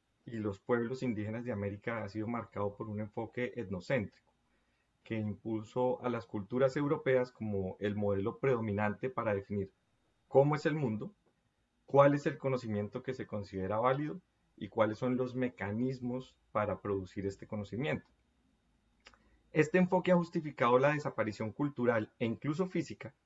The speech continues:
de los pueblos indígenas, bien sea a través de su asimilación dentro de una sociedad dominante o a través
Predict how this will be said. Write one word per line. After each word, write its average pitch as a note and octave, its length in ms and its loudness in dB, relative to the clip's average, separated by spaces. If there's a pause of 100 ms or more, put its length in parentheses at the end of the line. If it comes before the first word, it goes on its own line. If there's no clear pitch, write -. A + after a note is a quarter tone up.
(480)
de A#2+ 100 2
los A2 180 -4
pueblos C3 380 2
indígenas, G#2+ 600 -6
bien C3 240 -2
sea G#2 360 -2
a G#2 160 -4
través G2+ 440 0
de G2+ 120 -2
su - 320 -8
asimilación A2 1000 -4
dentro G#2+ 380 -4
de G2+ 80 0
una B2 400 -4 (300)
sociedad A2 500 0
dominante C#3+ 680 0 (460)
o D#3 440 4
a B2+ 240 6
través A#2+ 800 0